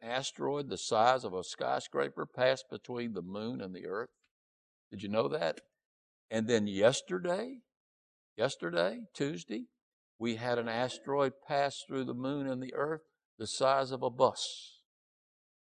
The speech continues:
going like two hundred thousand miles an hour. Now, I might be off on those, how many miles, but several thousand miles per hour. You understand what an asteroid the size of a bus, if it hit this earth, what it would do to us?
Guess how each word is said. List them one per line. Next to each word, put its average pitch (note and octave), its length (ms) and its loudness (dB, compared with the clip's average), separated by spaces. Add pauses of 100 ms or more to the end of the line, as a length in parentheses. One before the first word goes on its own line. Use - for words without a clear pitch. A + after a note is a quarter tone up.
(120)
going A2 200 0
like G2 220 4 (400)
two D3+ 140 -2
hundred C3+ 220 -2
thousand A#2+ 400 4
miles G#2+ 320 -2
an G2+ 80 -6
hour. F2 400 -4
Now, F#2+ 100 -6
I G2 40 -4
might F#2+ 160 -4
be F2+ 100 -2
off F2 180 0
on F2+ 120 -10
those, E2+ 140 -8 (120)
how G#2 100 -4
many F#2 160 -8
miles, F2+ 280 -4
but F2+ 120 -8
several G#2 460 0 (680)
thousand G2 440 10
miles F#2+ 400 2
per F2 140 0
hour. F2+ 400 0 (520)
You D#3 160 -2
understand F3 540 0
what D3+ 120 4
an A#2+ 120 2 (280)
asteroid D3+ 460 2
the C3 80 -4
size C#3+ 280 -2
of C3 60 -8
a B2 80 0
bus, C3+ 380 0 (480)
if G#2+ 120 -6
it B2 120 4
hit C#3+ 240 0
this C#3+ 240 -2
earth, D3 220 0
what A2+ 160 -4
it A#2 80 -4
would A2 160 -8
do A#2 160 -4
to C#3+ 80 -4
us? - 220 -4